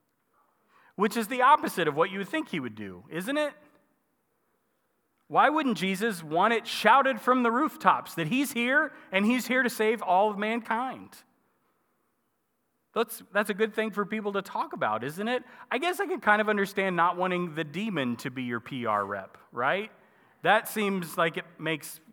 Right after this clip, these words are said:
sense. Not, it is interesting that the demons knew exactly who he was, but he doesn't want the demons telling everybody else who he was. But he also tells people, "Hey, don't tell anybody that I'm here yet."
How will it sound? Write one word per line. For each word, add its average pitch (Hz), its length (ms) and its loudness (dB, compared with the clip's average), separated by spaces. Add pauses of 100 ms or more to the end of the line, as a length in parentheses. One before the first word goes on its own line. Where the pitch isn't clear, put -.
sense. 156 600 -4 (140)
Not, 156 420 2 (300)
it 123 80 -8
is 170 140 -2
interesting 165 400 2
that 120 80 -8
the 120 80 -12
demons 143 340 -4
knew 175 240 0
exactly 151 500 0
who 135 180 -4
he 120 100 -4
was, 117 480 -4 (280)
but 123 120 -2
he 165 80 0
doesn't 190 200 2
want 180 140 0
the 160 60 -2
demons 175 400 -2
telling 185 320 4
everybody 160 360 2
else 165 300 4
who 131 160 -6
he 117 160 -6
was. 107 540 -10 (280)
But 170 120 0
he 196 40 2
also 240 240 6
tells 208 240 2
people, 220 440 -2
"Hey, 165 260 -6
don't 170 280 -4
tell 247 200 -2
anybody 151 460 -2
that 127 200 -6
I'm 151 200 -4
here 190 260 -4
yet." 101 500 -8